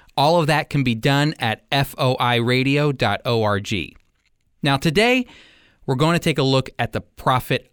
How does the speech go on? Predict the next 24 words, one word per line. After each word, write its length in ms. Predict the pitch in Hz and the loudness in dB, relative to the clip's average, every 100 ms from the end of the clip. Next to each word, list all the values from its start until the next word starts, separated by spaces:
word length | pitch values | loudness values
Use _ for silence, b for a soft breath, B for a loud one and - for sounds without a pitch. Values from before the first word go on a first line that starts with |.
| - | -4
Elisha. 760 | 110 107 107 110 - 85 - - b b b b b b b _ - | -2 0 0 0 -4 -6 -8 -16 b b b b b b b _ -2
Elisha's 640 | 143 175 233 - 214 156 | 2 4 2 2 0 2
name 560 | 151 143 143 147 143 135 | 2 2 2 0 0 -2
means, 640 | - 139 135 131 123 - - _ | 0 2 4 2 0 -4 -12 _
"My 220 | 139 123 113 | -2 -2 -2
God 540 | 143 139 143 151 156 - | 0 0 2 0 -4 -4
is 240 | 127 120 | -2 0
salvation." 1040 | - - 113 101 90 107 104 - - 67 - b b b b b b - | -2 -2 0 0 -2 -2 -2 -2 -6 -10 -14 b b b b b b -2
And 80 | |
I 60 | 220 | 0
like 220 | 277 294 | 2 0
to 80 | 247 | -2
consider 840 | - 202 170 - 175 165 156 151 - | 0 0 0 0 0 2 0 0 -2
Elisha 760 | 139 127 131 131 - 131 117 104 | -2 0 0 0 0 0 0 0
the 100 | 113 | -4
prophet 640 | - - 120 120 - 113 | -4 -2 0 0 -2 -6
of 280 | - 95 90 | -4 -8 -6
change 840 | - - 131 117 110 90 80 76 - | -6 -2 0 2 2 0 -6 -10 -6
in 220 | 104 90 | -6 -4
Israel, 460 | 107 95 90 82 69 | -6 -6 -6 -8 -6
because 380 | 98 - 151 - | -6 -2 -2 0
to 100 | - | 0
me, 320 | 175 233 170 B B B B B | 2 2 0 B B B B B
salvation 920 | - 170 151 170 170 - 208 208 202 | -2 0 2 0 0 0 -2 -2 -4